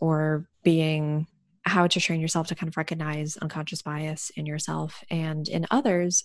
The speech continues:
And do people have a preference if they say something that could have been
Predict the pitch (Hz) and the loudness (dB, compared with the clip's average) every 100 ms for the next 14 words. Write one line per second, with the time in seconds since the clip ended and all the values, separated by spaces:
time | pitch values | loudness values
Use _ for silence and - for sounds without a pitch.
0 | - 175 170 170 160 160 160 - - - | 0 2 2 0 0 -2 -6 -10 -16 -16
1 | - - - - - - 185 220 - 208 | -16 -20 -20 -20 -16 -2 2 2 2 2
2 | 196 196 185 160 165 165 - 170 180 - | 2 2 0 0 0 0 -2 0 0 -4
3 | - 262 311 - - - - - 180 185 | 0 2 2 0 -2 -4 -2 0 4 6
4 | 226 - 240 - - - 147 214 - - | 4 4 2 2 0 0 2 0 -2 -6
5 | 170 175 156 151 151 147 - - 165 165 | 0 4 4 4 2 -2 -6 0 2 2
6 | 160 160 165 - 156 151 147 147 | 0 0 -2 -2 0 2 0 -2